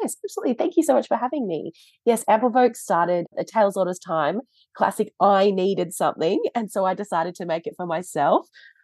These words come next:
I, uh, during the pandemic, fell in love with exercise for the first time ever. I've been plus size my whole life and fell in love with exercise finally, for real,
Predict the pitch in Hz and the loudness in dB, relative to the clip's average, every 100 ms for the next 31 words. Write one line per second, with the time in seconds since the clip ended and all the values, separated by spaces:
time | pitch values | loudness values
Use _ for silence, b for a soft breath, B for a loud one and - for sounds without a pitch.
0 | b 180 160 160 170 - 170 156 233 220 | b 0 2 2 0 -2 -4 -2 -2 -2
1 | 190 - - 180 175 180 151 139 139 - | -4 -8 -6 -6 -4 -4 -2 -2 -4 -6
2 | - 180 180 160 160 156 143 - 185 165 | -4 -2 -2 -2 -2 -2 -4 -4 0 2
3 | 202 - 170 170 165 - 156 151 220 202 | 2 -2 -12 -8 -8 -6 -4 -2 0 2
4 | 170 160 156 170 151 151 143 151 180 240 | 0 -4 -8 -6 -6 -4 -6 -4 0 2
5 | 147 - - _ _ _ _ - 185 170 | 2 2 -4 _ _ _ _ -6 -4 0
6 | 214 208 180 160 - 156 135 135 - 135 | 2 2 0 -2 -4 -4 -4 -4 -4 -4
7 | 143 143 135 160 175 165 143 196 | -2 -2 -4 -4 -4 -2 0 -2